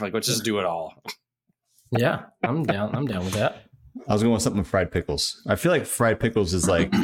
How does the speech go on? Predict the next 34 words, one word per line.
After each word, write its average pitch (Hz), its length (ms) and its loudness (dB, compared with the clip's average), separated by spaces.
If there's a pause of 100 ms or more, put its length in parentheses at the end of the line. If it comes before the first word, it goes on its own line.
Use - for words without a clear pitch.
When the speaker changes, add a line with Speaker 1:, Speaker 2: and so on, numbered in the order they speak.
(140)
Speaker 3:
<clears throat> 90 260 -12
Charlotte 95 560 2 (360)
specific 87 640 -2
food. 69 340 -2 (540)
I 104 80 0
don't 113 140 4
know 113 100 4
Speaker 2:
Oh, 107 60 4
Speaker 3:
why. 92 220 2
Speaker 2:
yeah. 113 140 -2 (200)
Speaker 3:
It 135 80 4
just 135 160 2
feels 160 120 2
like 151 100 4
a 131 60 4
very 123 180 4
Charlotte 110 340 4
food 98 200 2
to 87 60 0
me 87 120 2
is 82 100 0
to 82 80 -4
do 87 160 0
fried 78 220 0
pickles. - 360 -8
So 98 140 0
somewhere 92 260 0
in 80 60 2
there. 67 200 -4 (440)
All 151 80 4
right. 135 240 2 (140)
Um, 139 920 4 (480)
Rebecca 90 300 2
Mitchum, 104 460 0